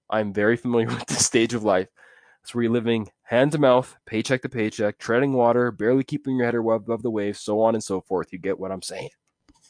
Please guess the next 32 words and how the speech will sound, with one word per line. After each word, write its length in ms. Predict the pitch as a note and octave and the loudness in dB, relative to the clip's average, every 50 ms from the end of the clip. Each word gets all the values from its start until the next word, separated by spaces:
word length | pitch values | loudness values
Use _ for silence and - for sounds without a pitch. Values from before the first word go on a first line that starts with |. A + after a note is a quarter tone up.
| - - - _ - - - - _ _ _ | -20 -20 -20 _ -20 -20 -20 -20 _ _ _
Food 140 | - G2+ G2 | -2 0 2
is 100 | F#2+ F#2 | 4 4
not 160 | G#2 G#2 A#2+ | 6 6 6
always 220 | B2+ C#3 D#3 E3 D3+ | 8 8 6 6 6
guaranteed, 540 | - D3 D3+ D3+ D3+ - - C3 B2+ B2+ | 6 6 6 6 6 4 4 6 6 6
and 80 | A#2+ A#2 | 6 4
the 40 | G#2+ | 0
bills 280 | F2+ A2 A2+ A#2 A2 | 4 4 4 4 4
stack 380 | - - A2+ G#2 F#2+ F#2+ - - | 2 2 2 2 2 2 0 -4
up, 160 | F#2 F2+ - | -6 -6 -6
and 100 | G2 F#2 | -10 -6
sometimes 600 | - - A#2+ A#2+ - A#2 A2 A2 A2 A2 A2 - - - - - - _ - | -2 -2 -2 0 0 0 0 0 0 -2 -4 -8 -12 -20 -20 -20 -20 _ -8
you 140 | G#2 A2 G#2+ | -6 -4 -2
go 160 | G#2+ G#2 A2 | 0 0 0
to 80 | G#2+ G2 | 0 0
bed 360 | - G2 F#2 F#2 F#2+ E2+ - - - - - - | -2 -4 -6 -6 -6 -8 -10 -16 -20 -20 -18 -10
hungry. 1300 | - - D2 C#2 C#2 - - - - E2 D#2 D2 C#2 C2+ C#2 D2 D#2 D#2 D#2 D#2+ D#2+ D#2+ E2 E2 E2 E2 | -4 0 0 0 0 0 -2 -2 0 0 2 2 2 2 0 0 -2 -4 -4 -4 -4 -4 -6 -6 -8 -8
If 100 | D#2+ - _ _ _ _ _ _ _ _ _ _ _ _ _ _ _ _ _ _ _ _ _ _ _ _ _ _ _ _ _ _ _ _ _ _ _ - | -10 -14 _ _ _ _ _ _ _ _ _ _ _ _ _ _ _ _ _ _ _ _ _ _ _ _ _ _ _ _ _ _ _ _ _ _ _ 0
you 100 | G#2+ B2 | 2 4
ever 100 | C#3+ D3 | 4 4
gone 140 | D#3+ E3+ | 4 4
to 60 | F3 E3 | 4 6
bed 180 | D#3+ E3+ D#3+ | 6 6 8
hungry 340 | D3+ D3+ D#3+ D#3+ E3 E3 D#3 | 8 6 4 4 4 4 4
in 100 | D3+ C#3+ | 4 4
your 80 | C#3 C#3 | 2 2
entire 340 | C#3 - C#3+ C3+ D3 D3+ | 0 0 0 2 2 2
life, 380 | C#3+ C#3+ C#3+ D#3+ E3+ - - - _ _ _ _ _ _ _ _ _ _ _ _ _ _ _ _ _ _ _ _ _ _ _ - | 4 4 2 2 0 -4 -10 -20 _ _ _ _ _ _ _ _ _ _ _ _ _ _ _ _ _ _ _ _ _ _ _ -8
you 100 | G#2+ G2+ | -2 0
learn 200 | A#2+ C3+ C3+ B2 | 2 2 2 0
some 140 | A2 G#2+ | -4 -8
shit. 260 | G2+ - - E2+ C#2+ | -10 -10 -12 -14 -14